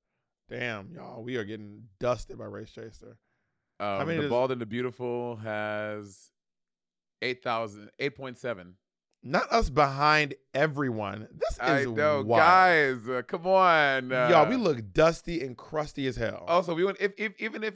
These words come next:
Speaker 2: if it's just you, send a, send a link to your, to your brothers. Like, send it to your family group chat and be like, "Everyone, I know y'all don't listen. Just go ahead and just leave them five stars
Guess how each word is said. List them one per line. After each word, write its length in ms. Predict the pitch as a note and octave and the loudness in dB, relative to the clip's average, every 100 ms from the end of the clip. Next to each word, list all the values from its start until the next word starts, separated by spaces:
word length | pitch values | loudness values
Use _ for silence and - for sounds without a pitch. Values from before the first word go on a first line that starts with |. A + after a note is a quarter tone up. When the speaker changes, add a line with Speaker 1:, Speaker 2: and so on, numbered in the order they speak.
| D3+ | -6
Speaker 2:
if 200 | F#3 G3 | -6 -6
it's 120 | G#3+ | -10
just 240 | D#3 E3 - | -10 -10 -10
you, 340 | D3+ F3 G3 - _ | -10 -10 -10 -14 _
send 400 | - - F#3+ G#3 | -14 -2 -2 0
a, 160 | G#3 G3 | -2 -2
send 180 | F#3+ G3+ | -2 -2
a 60 | |
link 240 | G3 F#3+ - | -2 -4 -6
to 80 | F3+ | -4
your, 200 | F3 E3+ | -4 -6
to 120 | F#3 | -4
your 100 | F#3 | -4
brothers. 460 | D#3+ F#3+ E3+ C#3 B2 | 4 4 4 2 -2
Like, 140 | C#3+ | -6
send 160 | - F#3+ | -6 -6
it 80 | |
to 60 | F#3 | -4
your 100 | D#3+ | -2
family 280 | - E3 E3 | -2 -2 -4
group 280 | A#2+ D3 D3+ | -6 -8 -4
chat 160 | D#3+ | -4
and 80 | D3 | -2
be 60 | D3+ | -2
like, 120 | D3+ | -2
"Everyone, 300 | D#3+ D3+ C#3 | -2 -2 -2
I 60 | |
know 140 | C#3+ E3 | -2 0
y'all 160 | F3 | 0
don't 120 | D#3+ D3 | 0 -2
listen. 260 | C#3+ D#3 | -4 -6
Just 220 | C#3 C#3 | -10 -10
go 180 | A2+ D#3+ | -2 0
ahead 300 | F#3 E3+ D#3+ | 0 -4 -6
and 80 | C#3 | -8
just 120 | C#3 | -12
leave 140 | C3+ D3 | -10 -10
them 140 | C#3+ | -6
five 240 | C#3 C3+ C3+ | 0 0 0
stars 460 | C#3 C3+ C#3 C#3 | 0 2 0 -2